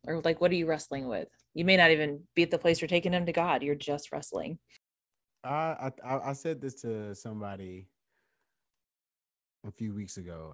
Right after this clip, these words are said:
Speaker 2: I think I've just been in a place of <sighs> just sitting, you know?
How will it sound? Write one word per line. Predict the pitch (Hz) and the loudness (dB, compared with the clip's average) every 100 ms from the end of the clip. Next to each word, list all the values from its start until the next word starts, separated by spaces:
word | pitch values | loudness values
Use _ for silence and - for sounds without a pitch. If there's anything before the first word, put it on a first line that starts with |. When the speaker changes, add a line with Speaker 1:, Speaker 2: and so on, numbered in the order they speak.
| - | -16
Speaker 2:
I | 98 | -14
think | - 135 | -8 -6
I've | 110 95 | -6 -10
just | 98 98 | -14 -12
been | 104 | -14
in | 95 87 | -12 -14
a | 85 82 _ | -16 -20 _
place | 104 98 87 | -14 -14 -14
of | - 92 82 82 _ _ _ _ _ _ _ _ _ _ _ _ _ _ _ _ _ _ _ _ | -16 -16 -16 -20 _ _ _ _ _ _ _ _ _ _ _ _ _ _ _ _ _ _ _ _
<sighs> | 107 - - - _ _ | -16 -16 -18 -20 _ _
just | - 107 - - - | -14 -12 -12 -12 -12
sitting, | 107 95 85 - _ _ _ _ _ _ _ - | -12 -12 -14 -18 _ _ _ _ _ _ _ -16
you | 98 | -14
know? | 90 87 92 | -14 -14 -18